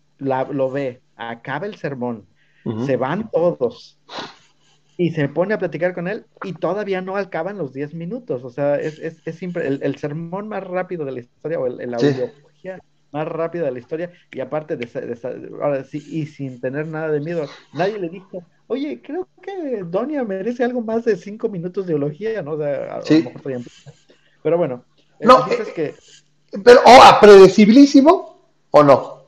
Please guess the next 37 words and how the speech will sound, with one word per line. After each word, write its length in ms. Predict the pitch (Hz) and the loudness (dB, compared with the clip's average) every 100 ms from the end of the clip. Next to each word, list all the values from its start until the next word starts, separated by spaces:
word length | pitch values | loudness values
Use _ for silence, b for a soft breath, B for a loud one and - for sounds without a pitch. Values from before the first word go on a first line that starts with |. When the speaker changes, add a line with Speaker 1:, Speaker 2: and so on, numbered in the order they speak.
| _ | _
Speaker 2:
Voy 160 | 156 196 | 4 6
a 40 | |
de 80 | 196 | 8
una 140 | 202 | 8
vez 80 | 202 | 8
aventar 300 | 185 160 190 | 8 8 10
el 140 | 190 170 | 8 6
spoiler, 400 | - 196 214 247 - - _ _ | 6 8 8 6 2 -16 _ _
que 120 | 143 | 0
me 100 | 139 | 4
matan 360 | 147 180 180 170 | 6 6 8 6
a 40 | |
Battlestar, 840 | 160 170 175 147 - 196 294 - - _ _ _ _ _ _ _ | 8 6 4 -2 4 4 4 -4 -20 _ _ _ _ _ _ _
pero 180 | 220 214 | 8 10
súper 360 | 220 180 220 - | 8 8 8 10
predecible. 580 | 240 226 226 294 277 | 10 10 10 10 10
Le 80 | 214 | 10
digo 120 | 240 269 | 12 10
a 40 | |
mi 60 | 240 | 10
mujer, 260 | 180 226 247 | 6 6 8
"Ahorita 280 | 214 233 247 | 6 8 8
van 120 | 247 | 8
a 40 | |
matar 260 | 226 170 208 | 6 6 8
al", 300 | 196 170 - _ _ _ _ | 8 6 -4 _ _ _ _
soy 180 | - 185 | 0 2
muy 140 | 185 | 6
ojete, 460 | 202 147 160 165 151 | 6 8 4 4 0
¿no? 240 | 120 165 | 0 0
"Pero 160 | - - - | -2 -10 -2
ahorita 220 | 202 202 | 0 6
van 120 | 208 | 6
a 40 | 196 | 8
matar 240 | 165 190 | 6 8
al 100 | 170 | 6
negro". 480 | 151 165 143 117 127 | 6 4 4 0 -4